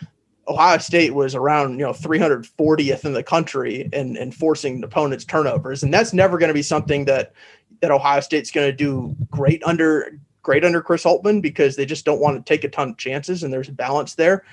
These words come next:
but they can be better at that. And I do think that that's an area that, that he, he improves. So one way or another, he'll be in the rotation. I mean, he averaged thirty-one minutes a game at Penn State last year. I don't think he'll play that many at Ohio State, but, but I,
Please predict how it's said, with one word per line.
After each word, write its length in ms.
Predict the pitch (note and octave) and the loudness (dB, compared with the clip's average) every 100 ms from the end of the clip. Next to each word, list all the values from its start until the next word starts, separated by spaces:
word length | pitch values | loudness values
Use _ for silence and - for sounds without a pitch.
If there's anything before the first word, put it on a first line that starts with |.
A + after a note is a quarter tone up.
| - - | -16 -4
but 100 | D3 | 0
they 100 | E3 | 2
can 260 | G3+ F#3+ | 2 2
be 140 | F3 D3+ | 4 2
better 340 | C3 C3 A#2+ | 2 0 -2
at 160 | F#2+ - | -4 -4
that. 240 | A#2 - | -4 -4
And 80 | C3+ | -6
I 80 | C3 | -6
do 180 | C#3 | -6
think 220 | C3+ C3 B2+ | -2 -2 -2
that 120 | A#2 | -2
that's 260 | C3+ C3 | 0 0
an 80 | B2+ | -2
area 280 | C3 C3+ B2+ | 0 2 0
that, 220 | A#2+ B2 | 0 -2
that 100 | B2 | -2
he, 300 | C3 C#3 C3 - | -6 -6 -6 -8
he 180 | - D3 | -2 0
improves. 540 | A2 - C#3+ A2+ - | 0 0 0 0 -10
So 340 | - C#3 C3 - - _ | -4 -2 -2 -6 -20 _
one 260 | C3 G3+ D4 | 2 2 6
way 80 | C4 | 4
or 80 | |
another, 280 | F3+ E3 F3 | 4 4 4
he'll 120 | D#3+ | 2
be 220 | C#3 D#3 E3+ | 0 2 2
in 80 | |
the 100 | D3+ | 4
rotation. 580 | C#3+ C3 - C#3 C#3+ D3 | 4 2 2 0 0 -2
I 60 | C3+ | -4
mean, 160 | D3 | -4
he 120 | D#3+ E3+ | 2 4
averaged 380 | F3 D3+ - | 4 0 -4
thirty-one 540 | - D#3 D3+ C3+ C#3 C3 | 0 2 2 0 -2 -2
minutes 280 | C#3+ C#3+ - | -2 -4 -6
a 60 | |
game 300 | A#2 C3 C3+ | -8 -6 -4
at 100 | A#2+ | -6
Penn 180 | - C#3 | -6 -8
State 240 | - C#3 | -6 -4
last 300 | C3+ C#3+ C#3+ | -2 -2 -2
year. 100 | D3+ | -2
I 100 | B2 | -2
don't 140 | C#3+ C3 | -2 -2
think 180 | D3 D3 | -2 -2
he'll 100 | B2 | 0
play 200 | C#3+ A#2 | 0 -2
that 220 | B2 D3 | -4 -2
many 320 | E3+ F#3 F#3 - - - | 2 2 2 -2 -20 -4
at 120 | D#3+ | 2
Ohio 300 | D#3+ D3 D#3 D#3 | 2 4 4 4
State, 360 | D#3+ D#3+ - | 2 2 4
but, 220 | D3 C3+ | 2 2
but 100 | - | 2
I, 200 | C3 E3 | 2 2